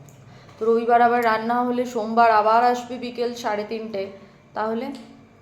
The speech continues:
আমাকেই মেজে নিতে হবে। তো ওই জন্য বলছিলাম, "তুমি চার্চ থেকে ফিরে যখন ইচ্ছা এসো।" তো বলেছে, "আমি পাঁচটার সময় করে আসবো।" তো ওই জন্য এই নতুন দিদিটা যে এখন টেম্পোরারি করছে, সে সানডে করে পাঁচটায় আসে।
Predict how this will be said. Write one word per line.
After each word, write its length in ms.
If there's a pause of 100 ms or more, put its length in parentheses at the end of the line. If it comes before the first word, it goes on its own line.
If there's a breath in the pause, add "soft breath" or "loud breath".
(340)
আমাকেই 360
মেজে 280
নিতে 240
হবে। 140
তো 120
ওই 60
জন্য 160
বলছিলাম, 400
"তুমি 200
চার্চ 460
থেকে 200 (100)
ফিরে 300
যখন 500
ইচ্ছা 340
এসো।" 280
তো 120
বলেছে, 300
"আমি 220
পাঁচটার 420
সময় 400
করে 180
আসবো।" 400 (400 loud breath)
তো 60
ওই 60
জন্য 240
এই 180
নতুন 380
দিদিটা 360
যে 100
এখন 240
টেম্পোরারি 540 (120)
করছে, 520 (560 loud breath)
সে 380 (240)
সানডে 300
করে 280
পাঁচটায় 540
আসে। 300